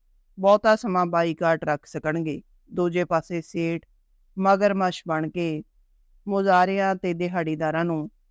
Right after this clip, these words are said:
ਸੁੱਕਾ ਹੀ ਹਜ਼ਮ ਕਰ ਜਾਵੇਗਾ। ਦਿਹਾੜੀਦਾਰਾਂ ਦੇ ਕੰਮ ਦਾ ਲਾਗਲੇ ਪਿੰਡਾਂ ਵਿੱਚ ਕੋਈ ਬੰਦੋਬਸਤ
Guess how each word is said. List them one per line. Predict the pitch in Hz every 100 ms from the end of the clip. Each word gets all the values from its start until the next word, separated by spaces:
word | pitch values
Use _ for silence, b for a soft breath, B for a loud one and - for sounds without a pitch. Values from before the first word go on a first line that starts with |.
| _
ਸੁੱਕਾ | - 190 - 196
ਹੀ | 208 196
ਹਜ਼ਮ | 185 156 165
ਕਰ | 170 165
ਜਾਵੇਗਾ। | 156 151 147 160 160 131 _ _ _ _ _ _ _ _ _
ਦਿਹਾੜੀਦਾਰਾਂ | 180 202 220 196 202 202 202 202
ਦੇ | 208 202
ਕੰਮ | 180 170 175
ਦਾ | 185
ਲਾਗਲੇ | 175 170 165 165
ਪਿੰਡਾਂ | 170 156 151 170
ਵਿੱਚ | 170 156 _ _ _
ਕੋਈ | 208 208
ਬੰਦੋਬਸਤ | 180 165 175 175 175 170